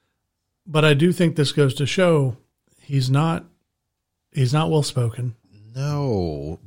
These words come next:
Speaker 2: but, but we knew this going into it.
Speaker 1: Well, and we've been talking about it for months now on the
Speaker 2: Yeah,
Speaker 1: show
Speaker 2: I mean,
Speaker 1: and in public, but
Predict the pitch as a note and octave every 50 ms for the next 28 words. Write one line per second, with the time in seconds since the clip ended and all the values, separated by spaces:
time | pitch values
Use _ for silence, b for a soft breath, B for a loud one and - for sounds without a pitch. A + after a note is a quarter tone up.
0 | - - - - B2+ C#3+ C#3 - A2 A#2+ C3 C#3+ G3+ A3+ A3+ G#3+ G3 F#3 F3 D#3
1 | C#3+ D3+ D#3 D#3 - - _ _ _ _ _ _ _ _ A2 C3 C#3+ D3+ C#3+ D3
2 | D#3 F3+ G#3 A3 G3+ C#3+ G#2+ F2+ F2 F#2+ - - B3 A3 G3 F3 D#3+ D#3 D3 C3
3 | C#3+ C#3 B2+ A#2 D#3 D3+ D3 C#3 D3+ C#3 C3 C3+ C3 C3 C#3 - - C3+ B2+ C3+
4 | C#3 C3+ - - - B2+ B2 B2 A#2+ C3+ E3 E3 C#3+ C#3 C3 - - - D3+ D3
5 | D3 C#3+ C#3 C3+ C#3 D3 C#3+ C#3 C#3 C3+ C3 B2 A#2 - D#3 D#3 C#3 C#3+ C#3 A#2
6 | A2+ C3 C3+ C3+ - -